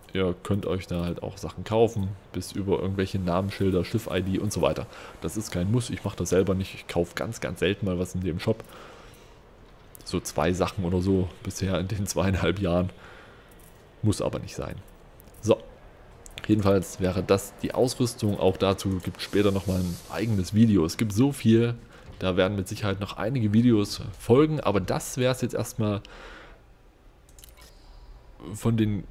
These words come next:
grundlegenden Funktionen des Interfaces. Mehr gibt's mit Sicherheit immer noch mal zu erzählen, aber wie gesagt, auf die meisten Punkte davon gehe ich sowieso noch mal separat in einem anderen Video drauf ein.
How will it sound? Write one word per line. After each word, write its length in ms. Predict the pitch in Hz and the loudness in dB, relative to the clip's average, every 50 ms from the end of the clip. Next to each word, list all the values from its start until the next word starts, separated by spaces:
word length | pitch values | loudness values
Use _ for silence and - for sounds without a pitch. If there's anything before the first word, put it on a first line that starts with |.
| - - 110 | -10 -8 -2
grundlegenden 720 | 95 107 165 190 185 170 160 151 151 151 147 139 135 123 | 4 6 6 6 6 4 2 2 2 2 2 0 0 -2
Funktionen 680 | 120 - 104 92 - - 113 117 127 131 131 131 123 - - | -2 -2 -2 -2 0 4 4 6 6 6 4 0 -2 -4 -6
des 180 | 92 - - | -6 -6 -4
Interfaces. 800 | - 139 131 113 95 87 - - - - - - - - - - - 135 - - - - - - - - | -2 0 2 2 2 0 0 -4 -4 -4 -6 -8 -12 -12 -14 -16 -16 -18 -18 -18 -18 -18 -18 -14 -8 -4
Mehr 760 | 104 104 101 101 98 98 104 113 135 165 185 190 202 214 - - - - - - - - - - - - - 151 - - - - | -2 0 0 0 2 2 2 2 4 4 2 2 0 -2 -6 -14 -18 -20 -18 -18 -18 -18 -18 -18 -18 -16 -14 -14 -16 -6 0 2
gibt's 260 | 151 143 - - - | 2 2 2 0 0
mit 160 | 131 123 117 | 0 2 4
Sicherheit 280 | 135 131 135 123 107 - | 4 4 4 4 4 4
immer 160 | 143 160 156 | 4 4 4
noch 180 | 147 135 - | 2 2 2
mal 140 | 139 123 110 | 2 0 0
zu 140 | - - - | 0 0 0
erzählen, 420 | - 107 - - 113 127 135 123 | 0 0 0 2 4 4 4 4
aber 180 | 98 98 95 101 | 2 2 4 4
wie 80 | 117 117 | 4 4
gesagt, 320 | 104 92 101 - - - | 4 2 0 0 -2 -6
auf 120 | - - | -8 -4
die 100 | - 95 | -2 -2
meisten 400 | 87 87 87 131 139 - - 110 | -2 0 0 -2 -2 -4 -4 -2
Punkte 260 | - 131 131 123 120 107 | 0 0 0 0 2 2
davon 300 | 104 98 - 104 98 95 | 2 2 0 -2 0 0
gehe 100 | 98 98 | 0 0
ich 120 | 92 - | 0 4
sowieso 340 | 110 107 113 113 98 101 92 | 4 4 4 4 2 2 0
noch 260 | 92 101 110 - - | 0 -2 -2 -2 0
mal 180 | 113 104 98 90 | 0 0 0 0
separat 480 | 98 90 98 90 82 90 90 - - | 0 0 0 0 2 2 0 0 0
in 60 | 107 | 0
einem 80 | 101 - | -2 -2
anderen 400 | - 107 131 110 95 92 92 90 | -2 -2 -2 0 0 0 0 2
Video 220 | 98 95 92 90 | 2 4 4 4
drauf 240 | 87 - 90 85 - | 2 0 -2 -4 -2
ein. 240 | - 90 98 110 | -2 -2 -2 -2